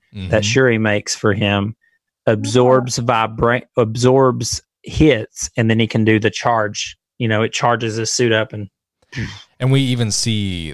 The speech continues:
Speaker 2: the shield absorbing vibrations in the very
Speaker 1: Exactly.
Speaker 2: next movie. So very interested to kind
Speaker 1: They
Speaker 2: of
Speaker 1: just stay so, like, on it. Like,
Speaker 2: Yep.
Speaker 1: they, what's the word? The continuity is
Speaker 2: Continuity
Speaker 1: there. That's,
Speaker 2: is always
Speaker 1: yes,
Speaker 2: there.
Speaker 1: it's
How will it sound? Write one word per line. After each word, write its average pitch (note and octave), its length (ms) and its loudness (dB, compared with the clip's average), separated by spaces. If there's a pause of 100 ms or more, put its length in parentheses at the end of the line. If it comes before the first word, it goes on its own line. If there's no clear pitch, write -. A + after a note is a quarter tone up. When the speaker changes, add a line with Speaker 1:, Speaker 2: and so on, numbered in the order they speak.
Speaker 2:
the E2 360 -8
shield F#2+ 360 -4
absorbing E2 800 -8 (180)
vibrations E2 720 -8
in F2+ 140 -10
the F2 80 -8
very D#2+ 180 -4
Speaker 1:
Exactly. G2+ 460 -2
Speaker 2:
next F#2+ 100 -6
movie. F2 520 -10
So D2 500 -10
very F#2 300 -6
interested F2 400 -10
to E2 60 -10
kind E2+ 280 -8
Speaker 1:
They B2+ 60 0
Speaker 2:
of C3+ 60 -4
Speaker 1:
just D3+ 200 0
stay C#3 380 0
so, C3+ 920 2 (1040)
like, G2+ 580 -2 (960)
on A2+ 320 2
it. F#2 160 -10 (220)
Like, G2+ 160 -2
Speaker 2:
Yep. - 60 -12
Speaker 1:
they, A2+ 320 0
what's A#2 240 -6
the G#2+ 120 -4
word? G#2 340 -2
The A#2+ 100 2
continuity A2+ 640 0
is F#2+ 140 -2
Speaker 2:
Continuity G2+ 580 0
Speaker 1:
there. A2 100 0
That's, F#2+ 100 -4
Speaker 2:
is - 60 -12
always F#2+ 280 0
Speaker 1:
yes, D#2+ 360 -2
Speaker 2:
there. C#2 100 -16
Speaker 1:
it's - 280 -8